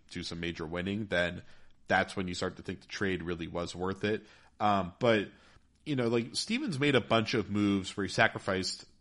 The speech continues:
pretty, pretty notable assets relative to who he was getting with him and White. And so, I mean, the, the problem with Executive of the Year is that you vote on it before the playoffs. So it's like the, the award is a joke. The award, it's a horrible award. It's completely meaningless because,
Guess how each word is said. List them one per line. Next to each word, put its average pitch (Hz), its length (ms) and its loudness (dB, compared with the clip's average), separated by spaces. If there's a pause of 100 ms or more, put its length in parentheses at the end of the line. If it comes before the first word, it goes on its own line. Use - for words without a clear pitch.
(320)
pretty, 139 460 2 (240)
pretty 233 240 4
notable 117 420 4
assets 95 480 0
relative 92 360 -2
to 90 100 -6
who 92 200 -8
he 95 100 -6
was 82 160 -8
getting 90 400 -2
with 85 160 -6 (340)
him 117 180 0
and 90 160 -2
White. 90 380 0 (400)
And 110 140 -2
so, 107 560 4 (380)
I 120 40 -2
mean, 131 240 -2 (180)
the, 147 140 0
the 151 160 0
problem 226 240 4
with 208 140 4
Executive 151 460 4
of 113 40 -2
the 101 60 -2
Year 127 240 10
is 98 100 0
that 107 140 4
you 107 140 0
vote 165 240 10
on 131 140 8
it 98 100 2
before 104 240 -2
the 82 80 -8
playoffs. - 640 0
So 123 160 0
it's 104 120 -2
like 104 200 -2
the, 117 180 2
the 120 100 2
award 175 300 10
is 120 100 2
a 104 60 2
joke. - 340 2
The 117 120 0
award, 196 360 8 (160)
it's 147 140 2
a 135 40 4
horrible 208 420 8
award. 120 320 8
It's - 80 -6
completely 135 440 -2
meaningless 92 500 -2
because, 110 480 2